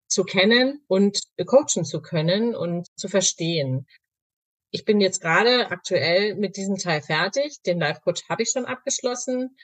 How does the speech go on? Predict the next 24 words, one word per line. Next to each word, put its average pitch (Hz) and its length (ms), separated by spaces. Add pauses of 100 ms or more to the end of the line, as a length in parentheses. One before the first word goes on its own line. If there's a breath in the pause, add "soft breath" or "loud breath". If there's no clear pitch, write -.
(200 soft breath)
und 185 180
für 180 140
mich 180 220
geht's 196 220
jetzt 175 200
in 170 120
den 170 200
Bereich 156 440
eben, 156 220 (240)
meine 180 240
Nische 196 300
zu 180 140
finden, 185 300
mein, 151 280
mein 151 160
Business 262 400
aufzubauen. 233 760 (800 loud breath)
Um 196 200
kurz - 260
mal 190 140
darauf 180 340 (260)
zurückzukommen, 214 540
was 175 140
dieser 190 200